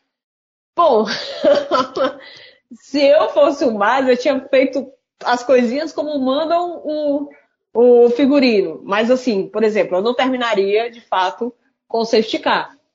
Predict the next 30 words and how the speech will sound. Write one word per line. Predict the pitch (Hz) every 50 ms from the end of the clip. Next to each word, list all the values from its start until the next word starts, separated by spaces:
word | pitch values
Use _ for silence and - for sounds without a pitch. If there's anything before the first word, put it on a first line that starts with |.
| _ _ _
Porque | 202 196 -
eu | 214 196
acho | 196 202 - -
que | 226
seria | - - 247 226 208 196 196 202 208 220
uma | 240 262 311 311
forma | - - 226 254 262 262
muito | 254 226 202 202 214 - - 311
enfadonha | 320 294 - - 339 370 415 302 226 190 208 202 202 202 208 220 233 262 311 - - - _ _ _ _ _ _ -
e | 302 330
chata | - - - - 220 170 175 170 - _ - 254 311 - - - _ _ _ _
de | - 233
terminar | 233 233 240 247 254 240
a | 240 226 240
corrida. | 285 339 339 381 294 196 175
Mas | 160 165 175 185 185 202 254 262 - - - - - - -
eu | - 254 262
meteria | 294 302 285 - 277 240 247 254
uma | 277 285 269
bandeira | 262 277 262 247 254 254 247
vermelha | 247 240 240 226 208 214 233 233
pra | 247 247
relargar | 226 247 233 220 214 220 202 202 196 196
todo | 226 233 254 247
mundo, | 214 214 226 226
faltando | - 233 214 - 208 208
pelo | - 226 214 202
menos | 202 202 214 208
cinco | - 254 - 277
voltas. | 233 170 135 - - - - -